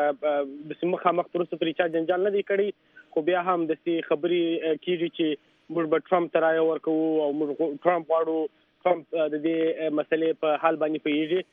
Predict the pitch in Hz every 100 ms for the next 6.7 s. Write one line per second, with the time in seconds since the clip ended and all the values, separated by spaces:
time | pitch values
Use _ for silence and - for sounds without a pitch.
0 | _ _ - 151 165 180 170 165 190 185
1 | 190 180 - 180 170 156 - 156 - 185
2 | 175 - 180 151 196 180 165 160 165 160
3 | 156 151 170 - _ _ - 147 151 147
4 | 151 147 143 143 147 151 - 170 196 175
5 | 160 151 156 160 156 139 156 170 160 170
6 | 156 170 180 180 - 180